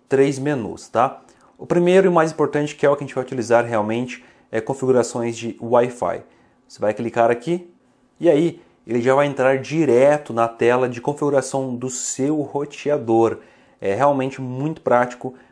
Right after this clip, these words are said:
muito direto ao ponto. Não precisa ser nenhum técnico em informática, nem dado, nem nada do tipo pra conseguir fazer isso. Ah, aqui é o seguinte, essa senha muita gente não sabe, tá?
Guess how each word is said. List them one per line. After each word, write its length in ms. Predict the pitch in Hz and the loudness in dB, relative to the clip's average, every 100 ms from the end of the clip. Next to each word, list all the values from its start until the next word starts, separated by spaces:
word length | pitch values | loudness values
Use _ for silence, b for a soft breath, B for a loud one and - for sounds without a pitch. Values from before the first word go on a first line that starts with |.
| B | B
muito 600 | 123 131 135 151 156 156 | -10 -6 -2 -2 -4 -8
direto 480 | 131 139 131 120 127 | -4 2 2 2 2
ao 80 | 135 | 0
ponto. 440 | 131 117 110 101 | 0 -2 -2 -6
Não 100 | 101 | -12
precisa 260 | 98 - 120 | -12 -8 -6
ser 260 | 120 123 120 | -4 -4 -4
nenhum 200 | 120 139 | -6 -8
técnico 680 | - 113 120 127 110 104 | -2 4 4 2 -6 -6
em 60 | 107 | -10
informática, 800 | 104 104 101 107 117 - 120 113 B B B B | -6 -6 -4 -2 -2 -6 -12 -12 B B B B
nem 260 | 107 120 135 | -8 -4 0
dado, 380 | 120 120 120 120 | 0 0 -2 -6
nem 220 | 120 143 | -4 -2
nada 320 | 131 131 131 | 0 0 0
do 140 | 120 120 | -2 -6
tipo 240 | - 135 | -8 -6
pra 180 | - 131 | -2 -2
conseguir 380 | 135 131 127 123 | -4 -6 -4 -2
fazer 320 | 127 127 123 | -2 0 -2
isso. 280 | 87 - - _ _ b b b b | -4 -12 -20 _ _ b b b b
Ah, 200 | 123 131 | 4 4
aqui 180 | 135 208 | 4 0
é 20 | |
o 40 | |
seguinte, 520 | 220 151 117 - - _ - | 0 0 -2 -4 -14 _ -16
essa 200 | - 170 | -4 -2
senha 260 | 160 170 160 | -2 -2 -2
muita 200 | 156 165 | -2 -4
gente 160 | 165 165 | -4 -4
não 100 | 160 | -6
sabe, 540 | - 120 113 92 90 - | -2 2 2 0 -10 -6
tá? 320 | 98 104 - | -2 -2 -4